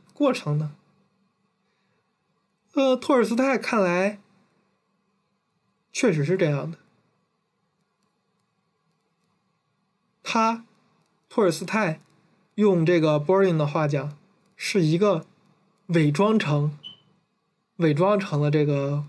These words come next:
狐狸的刺猬。狐狸是什么？狐狸是文人，文人知道很多事情，又会这个又会那，很有文化，很有修养。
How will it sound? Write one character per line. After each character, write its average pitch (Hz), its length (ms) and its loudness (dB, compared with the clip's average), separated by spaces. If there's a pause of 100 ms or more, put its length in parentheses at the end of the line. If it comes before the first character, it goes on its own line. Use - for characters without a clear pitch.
(120)
狐 143 280 -6
狸 151 280 2 (400)
的 147 100 -6
刺 160 240 -4
猬。 147 220 -2 (2250)
狐 160 240 0
狸 180 160 2
是 165 100 -2
什 143 120 -2
么？ 143 120 -4
狐 156 200 -4
狸 170 100 0
是 156 340 -2 (220)
文 151 160 0
人， 151 280 0 (880)
文 165 140 2
人 185 200 0
知 202 120 -4
道 202 140 2
很 147 300 -4
多 165 180 0
事 160 180 -4
情， 160 240 -8
又 180 160 0
会 156 160 -4
这 147 160 0
个 143 140 -2
又 151 80 0
会 151 160 -6
那， 147 240 -4
很 151 240 -6
有 147 140 2
文 143 240 -6
化， 147 180 -14 (140)
很 156 80 -2
有 147 120 0
修 151 280 -6
养。 170 120 -10